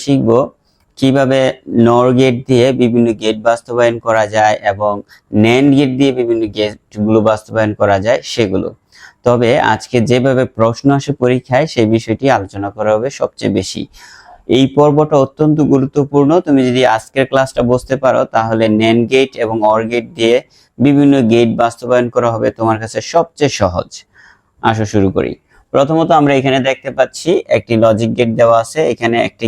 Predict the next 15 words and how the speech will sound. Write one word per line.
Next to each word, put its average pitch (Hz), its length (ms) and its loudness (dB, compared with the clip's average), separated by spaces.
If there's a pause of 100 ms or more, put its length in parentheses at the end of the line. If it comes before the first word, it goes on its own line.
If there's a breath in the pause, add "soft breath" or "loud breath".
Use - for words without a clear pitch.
গেট, 143 160 2 (120)
এখানে 110 300 -6
একটি - 240 -14
গেট, 156 140 -2 (140)
এখানে 117 220 -6 (100)
আরেকটি 101 420 -8
গেট। - 180 -8 (600 soft breath)
তাহলে 110 340 0 (440)
এখানে 117 320 0 (120)
তিনটি 139 380 0
গেট 120 140 2 (100)
দেওয়া 113 260 4
আছে, - 160 -6 (140)
এটার 110 280 -4
নাম 113 100 -2